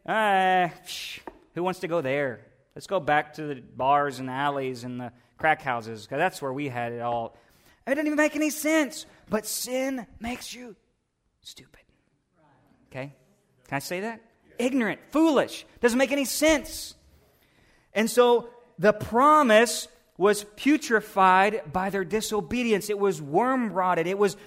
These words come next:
gone. A whole generation thus died in the wilderness.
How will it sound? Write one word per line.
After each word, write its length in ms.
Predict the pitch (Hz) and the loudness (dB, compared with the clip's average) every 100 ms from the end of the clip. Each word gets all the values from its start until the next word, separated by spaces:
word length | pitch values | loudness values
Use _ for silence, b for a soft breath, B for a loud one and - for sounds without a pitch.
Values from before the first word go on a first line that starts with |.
| B | B
gone. 340 | 202 262 269 202 | 2 4 6 4
A 80 | 170 | 6
whole 220 | 240 269 | 6 6
generation 760 | 220 233 202 254 262 - 220 | 4 0 2 0 -2 -4 -2
thus 280 | 185 208 202 | 2 2 2
died 320 | 156 196 240 | -4 0 0
in 80 | 233 | 0
the 80 | 220 | 0
wilderness. 640 | 226 240 226 202 - - | 2 4 4 0 -2 -10